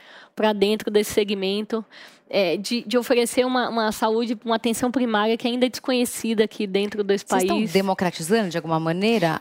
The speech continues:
Speaker 2: o acesso à saúde?
Speaker 1: É, essa é a nossa missão, tá? É democratizar o acesso à saúde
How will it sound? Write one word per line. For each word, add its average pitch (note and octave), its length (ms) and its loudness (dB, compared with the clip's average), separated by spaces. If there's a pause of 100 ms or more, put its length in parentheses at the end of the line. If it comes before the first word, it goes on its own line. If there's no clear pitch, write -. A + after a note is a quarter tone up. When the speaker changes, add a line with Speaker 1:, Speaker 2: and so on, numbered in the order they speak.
Speaker 2:
o E3+ 80 0
acesso F3 520 0
à E3+ 40 -2
saúde? D#3+ 680 -2
Speaker 1:
É, A#3+ 320 2
essa G4 220 -2
é G4 40 -2
a - 20 -2
nossa E4+ 300 0
missão, F#3+ 540 -2
tá? G3+ 180 0
É G#3+ 140 2
democratizar B3 760 0
o D#4+ 60 2
acesso C4+ 260 -2
à - 60 -12
saúde G#3+ 580 -2